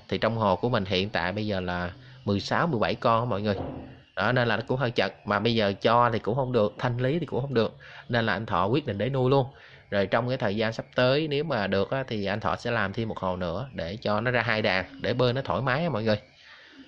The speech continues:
Nói chung là mặc dù cái số lượng cá trong hồ của mình nó hơi dày, nhưng mà anh em thấy là chất lượng nước của mình rất là trong, rất là tốt nha. Thì chứng tỏ một điều rằng cái hệ thống lọc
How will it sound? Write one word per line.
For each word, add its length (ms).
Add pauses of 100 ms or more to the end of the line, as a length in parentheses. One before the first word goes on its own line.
(340)
Nói 100
chung 240
là 100
mặc 240
dù 240
cái 140
số 200
lượng 220
cá 380
trong 160
hồ 160
của 140
mình 160
nó 80
hơi 180
dày, 300
nhưng 180
mà 80
anh 80
em 160
thấy 160
là 120
chất 240
lượng 200
nước 180
của 100
mình 280
rất 220
là 60
trong, 380
rất 120
là 100
tốt 280
nha. 120 (320)
Thì 80
chứng 260
tỏ 180
một 200
điều 160
rằng 260
cái 140
hệ 140
thống 180
lọc 240